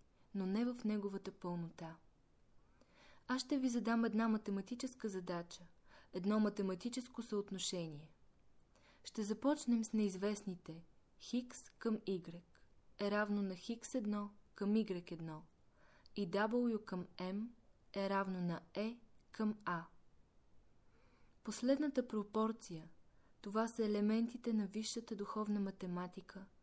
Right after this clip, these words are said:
на живата математика. Хиксът – това е една величина от видимия, от реалния, от материалния свят. И този Хикс може да се определи много лесно.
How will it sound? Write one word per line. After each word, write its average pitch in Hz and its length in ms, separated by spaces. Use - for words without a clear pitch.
на 185 140
живата 202 420
математика. 165 800
Хиксът – - 600
това 220 280
е 262 40
една 254 200
величина 226 600
от 185 140
видимия, 185 640
от 196 200
реалния, 175 600
от 196 180
материалния 190 760
свят. - 520
И 202 100
този 262 300
Хикс - 380
може 240 260
да 220 100
се 208 120
определи 208 420
много 254 360
лесно. 170 360